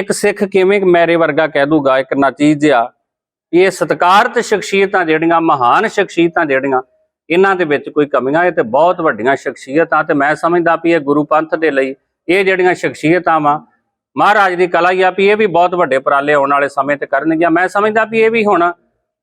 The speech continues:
ਧਰਮ ਪ੍ਰਚਾਰ ਦੀ ਲਹਿਰ ਇਹ ਸ਼ਖਸੀਅਤਾਂ ਪੰਜਾਬ 'ਚ ਤੋਰਨਗੀਆਂ। ਇਹ ਸ਼ਖਸੀਅਤਾਂ ਵੀ ਪੰਜਾਬ ਦੇ ਪਿੰਡ-ਪਿੰਡ ਜਾਣਗੀਆਂ, ਘਰ-ਘਰ ਜਾਣਗੀਆਂ, ਨਸ਼ਿਆਂ ਦਾ ਦਰਿਆ ਵਗਦਾ ਪਿਆ, ਨੌਜਵਾਨਾਂ ਨੂੰ ਹੋੜਨਗੀਆਂ।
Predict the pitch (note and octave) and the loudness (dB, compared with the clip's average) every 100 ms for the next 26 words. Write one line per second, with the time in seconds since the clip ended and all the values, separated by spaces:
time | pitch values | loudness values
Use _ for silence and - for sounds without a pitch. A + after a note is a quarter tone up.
0 | _ G#3 G3 A3+ A#3 A3+ G#3+ G3+ G#3 F3+ | _ -2 0 -2 0 2 2 2 2 2
1 | F#3+ F#3+ F#3 F#3+ F#3 F#3 - E3 F3+ F#3 | 2 0 0 -2 0 -4 0 0 2 0
2 | F3 D#3+ D3 D#3 D#3+ E3+ D#3+ D3 F3+ G#3 | -2 0 2 0 -2 -2 0 0 2 2
3 | G#3 G3+ G#3 - _ _ _ _ _ F#3 | 4 2 0 -6 _ _ _ _ _ 0
4 | A3+ A#3+ A#3 F#3+ G#3 A3+ G#3+ A3 A3 G#3+ | 2 2 -2 0 2 2 2 0 0 0
5 | F#3+ F3+ F3 F3+ F#3 E3+ E3 F3+ F#3 F#3 | 2 2 2 0 0 0 0 0 0 2
6 | G3 G3+ G3+ G3+ F#3 F#3 F#3 G3+ G3 F3 | 0 0 2 2 2 0 0 -2 0 0
7 | F3+ F#3+ F#3+ F#3+ F#3+ - _ _ _ _ | 0 0 2 2 0 -6 _ _ _ _
8 | _ _ _ C3+ F3 F3 G#3+ G#3+ G#3 F3+ | _ _ _ -2 -2 2 0 2 2 2
9 | F3 F3+ F#3 F#3 F3+ F#3+ F#3 F#3+ F#3 E3+ | 2 2 2 0 0 0 2 0 2 2
10 | F3 F3 F3+ F#3 F#3 F3 B3 C#3 F3 F#4+ | 2 0 2 0 0 0 0 0 0 2
11 | - | 2